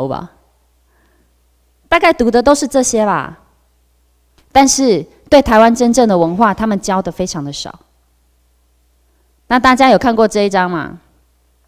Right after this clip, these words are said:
这个就是《马关条约》，日称《下关条约》。一八九五年，大清帝国皇帝正式将台湾及澎湖永久让给日本天皇。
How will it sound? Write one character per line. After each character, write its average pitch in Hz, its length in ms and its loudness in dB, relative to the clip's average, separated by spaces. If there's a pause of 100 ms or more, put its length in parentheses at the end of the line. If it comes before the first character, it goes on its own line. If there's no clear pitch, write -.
(800)
这 269 120 2
个 254 80 6
就 240 160 2
是 214 480 -2 (200)
《马 180 180 2
关 220 240 2
条 175 300 -2
约》， 180 360 -2 (1700)
日 262 160 4
称 208 280 2
《下 233 280 0
关 190 200 0
条 170 280 -4
约》。 151 340 -4 (1200)
一 320 140 4
八 330 220 4
九 247 240 4
五 262 120 4
年， 170 280 0
大 302 220 2
清 269 240 2
帝 269 120 0
国 190 160 4
皇 175 280 0
帝 240 120 -2
正 247 280 2
式 254 160 0
将 226 260 -2
台 202 140 -2
湾 190 180 0
及 185 160 -4
澎 175 240 -4
湖 170 180 -4
永 170 200 0
久 214 200 2 (140)
让 202 220 -4
给 147 220 -4
日 220 180 0
本 151 200 -4
天 170 240 -8
皇。 135 320 -12